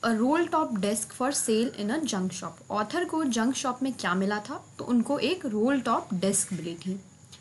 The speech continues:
What did he find in a secret drawer? उन्होंने वो सीक्रेट जो ड्रॉअर था,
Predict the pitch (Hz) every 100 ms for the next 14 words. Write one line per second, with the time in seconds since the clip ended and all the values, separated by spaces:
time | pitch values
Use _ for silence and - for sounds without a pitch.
0 | - - - - - - - - - 233
1 | 349 381 294 294 277 339 - 214 202 269
2 | 247 320 - 277 190 202 180 180 160 156
3 | - - - - - - - 254 285 320
4 | 320 311 - 247 196 262 220 247 202 208
5 | 220 214 185 175 220